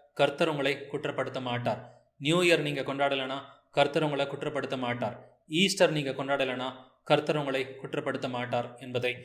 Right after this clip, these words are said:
இந்த வசனத்தின் மூலமாக நாம் தெரிந்து கொள்ளலாம். கள்ள போதகர்களும் கள்ள கிறிஸ்துவர்களும் தான் கர்த்தராகிய இயேசு கிறிஸ்துவை கனவீனப்படுத்தும் விதமாக கிறிஸ்துமஸ் பண்டிகையை கொண்டாடுவார்கள்.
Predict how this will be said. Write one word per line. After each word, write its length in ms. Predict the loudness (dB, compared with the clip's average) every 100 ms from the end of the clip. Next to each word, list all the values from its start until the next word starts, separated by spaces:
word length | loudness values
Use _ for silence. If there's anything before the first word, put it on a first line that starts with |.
| -20 _
இந்த 280 | -2 4 6
வசனத்தின் 480 | 6 4 -2 -4 -2
மூலமாக 720 | -2 -2 -2 -2 -4 -6 -16 _
நாம் 220 | -6 -2 0
தெரிந்து 280 | 0 2
கொள்ளலாம். 500 | 0 0 0 -2 -8 -20 _ _
கள்ள 320 | 6 8 8
போதகர்களும் 720 | 6 4 2 0 0 -2 -4 -10 -20 _
கள்ள 280 | 6 8 8
கிறிஸ்துவர்களும் 760 | 6 2 -2 -2 0 2 0 2
தான் 520 | 2 2 -2 -12 -12 -2
கர்த்தராகிய 420 | 2 6 6 6
இயேசு 480 | 4 4 2 0 -2
கிறிஸ்துவை 540 | -2 -4 -2 0 0 -2 -12 _ -6
கனவீனப்படுத்தும் 840 | 4 6 6 2 0 0 0 -2 -4
விதமாக 720 | 0 0 2 2 0 -4 -12 -20 _
கிறிஸ்துமஸ் 640 | 4 4 2 -2 -2 -2
பண்டிகையை 340 | 0 2 2 0
கொண்டாடுவார்கள். 720 | 0 2 4 4 4 2 -4